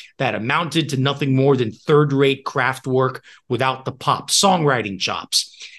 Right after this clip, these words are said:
This album is mostly more of the same, but there are at least a,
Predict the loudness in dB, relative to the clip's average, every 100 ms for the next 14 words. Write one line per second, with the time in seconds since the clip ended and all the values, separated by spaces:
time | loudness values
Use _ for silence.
0 | _ 0 2 4 2 2 2 4 4 4
1 | 4 2 2 6 6 6 4 0 0 -2
2 | -6 _ _ -10 0 4 4 2 -6 -20
3 | -10 2 4 6 4 2 0 0 0 0
4 | -4